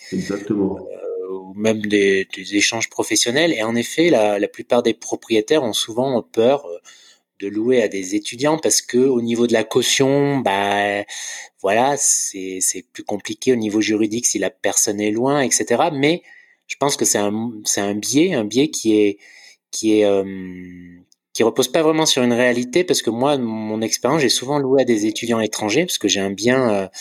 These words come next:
Speaker 2: un bien locatif, euh, que je loue, enfin une colocation, euh, que je loue à des étudiants sur Lyon.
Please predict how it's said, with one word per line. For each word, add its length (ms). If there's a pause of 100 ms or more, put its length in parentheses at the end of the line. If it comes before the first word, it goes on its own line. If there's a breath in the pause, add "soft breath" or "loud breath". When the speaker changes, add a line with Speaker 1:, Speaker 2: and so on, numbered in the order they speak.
(420 loud breath)
Speaker 2:
un 80
bien 180
locatif, 720
euh, 360
que 120
je 160
loue, 240
enfin 240
une 100
colocation, 640
euh, 160
que 120
je 160
loue 340
à 60
des 200
étudiants 360
sur 200
Lyon. 280